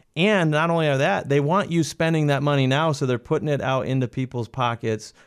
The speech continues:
direct depositing it into bank accounts so that you'll get spending it.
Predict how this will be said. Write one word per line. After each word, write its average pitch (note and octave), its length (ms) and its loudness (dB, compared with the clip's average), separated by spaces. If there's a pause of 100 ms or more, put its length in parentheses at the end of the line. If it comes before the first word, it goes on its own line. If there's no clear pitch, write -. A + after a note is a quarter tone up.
(100)
direct B2+ 280 0
depositing B2 760 -2
it A2+ 220 -2
into B2 360 -2
bank A2+ 300 -4
accounts A2 440 -6
so B2+ 120 -8
that A#2 180 -4
you'll A#2 220 -6
get A2+ 220 -8
spending C3+ 440 -4
it. G2+ 200 -6